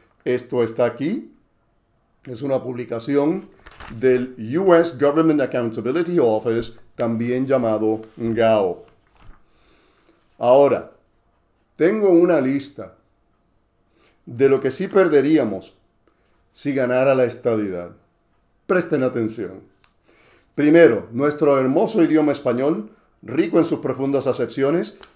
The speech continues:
iría desapareciendo. Este idioma que estamos usando.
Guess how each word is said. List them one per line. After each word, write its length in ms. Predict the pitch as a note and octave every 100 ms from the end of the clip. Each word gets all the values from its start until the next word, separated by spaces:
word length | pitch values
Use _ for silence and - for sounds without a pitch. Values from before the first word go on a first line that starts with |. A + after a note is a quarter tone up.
| _
iría 420 | B2+ B2 C3+ D#3+
desapareciendo. 920 | D3+ C#3 B2 A2 G#2 G2+ B2+ B2 G#2 A2
Este 280 | C#3+ - D#3+
idioma 360 | C#3 D3 D#3+
que 60 | -
estamos 340 | - A#2+ B2
usando. 520 | A#2+ A#2+ A#2 G#2 F2